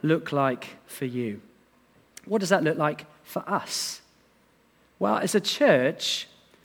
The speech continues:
we are already doing a fairly significant thing in outworking the mandate to care for the poor. I'd imagine that quite a few of us individually support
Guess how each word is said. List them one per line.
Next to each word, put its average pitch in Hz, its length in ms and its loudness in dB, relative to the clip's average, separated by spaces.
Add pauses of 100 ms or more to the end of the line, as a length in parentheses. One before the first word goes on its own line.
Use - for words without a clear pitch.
(140)
we 190 240 6
are 170 160 8
already 156 480 2
doing 143 480 2 (240)
a 139 40 -8
fairly 208 440 4
significant 147 680 -6
thing 131 460 -2 (440)
in 147 120 -2
outworking 143 800 -2 (240)
the - 80 -4
mandate 127 600 -2 (340)
to 143 100 -8
care 127 500 -2 (200)
for - 140 -10
the 120 80 -6
poor. 113 460 -6 (1900)
I'd 151 120 0
imagine 175 400 4
that - 220 -2
quite 165 240 2
a - 60 -8
few 202 200 6
of 156 80 4
us 156 140 0
individually 156 800 2 (840)
support - 720 0